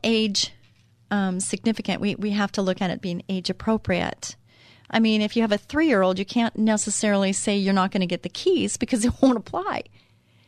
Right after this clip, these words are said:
But you could say, "When you have a time out," or, you know, "We're not gonna be able to go to the park today," because it's something they want. And is it manipulation, or is it a priority choice for them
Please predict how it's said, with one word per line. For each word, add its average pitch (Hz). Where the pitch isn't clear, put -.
But 247
you 269
could 294
say, 208
"When 214
you 214
have 214
a 208
time 208
out," 220
or, 202
you 220
know, 220
"We're 233
not 220
gonna 262
be 262
able 247
to 247
go 240
to 226
the 208
park -
today," 180
because 214
it's 202
something 220
they 190
want. 202
And 214
is -
it 233
manipulation, 277
or 254
is 247
it 247
a 226
priority 220
choice -
for -
them 180